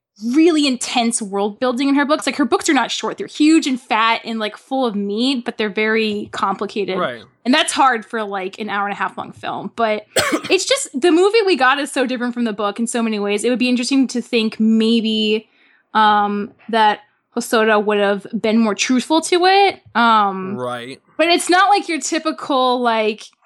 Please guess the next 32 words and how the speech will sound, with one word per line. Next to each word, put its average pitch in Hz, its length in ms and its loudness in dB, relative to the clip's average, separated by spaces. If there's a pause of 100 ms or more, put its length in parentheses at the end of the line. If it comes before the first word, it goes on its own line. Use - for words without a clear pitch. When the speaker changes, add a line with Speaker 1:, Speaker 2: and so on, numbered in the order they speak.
(400)
Speaker 1:
you 247 120 2
know, 226 320 2
plot 254 480 0
structure 226 580 -4
either. 196 600 -4
Speaker 2:
Mm-hmm. 127 280 -12
Speaker 1:
Um, 208 560 0 (460)
so 247 220 0
maybe 269 220 2
that's 285 180 0
part 269 140 0
of 269 40 0
the 254 60 0
reason, 240 320 0
like, 208 340 -2
the 226 100 -4
executives, 208 560 -4
like, 202 140 -2
weren't 208 220 -2
into 202 400 0
whatever 202 300 -2
he 208 100 -6
pitched - 340 -4
them. 202 160 2
But 214 120 2
I 320 80 2
think 415 180 0
that 359 80 4
would 294 80 2
have 262 80 0
been 220 220 -2
way 220 600 -2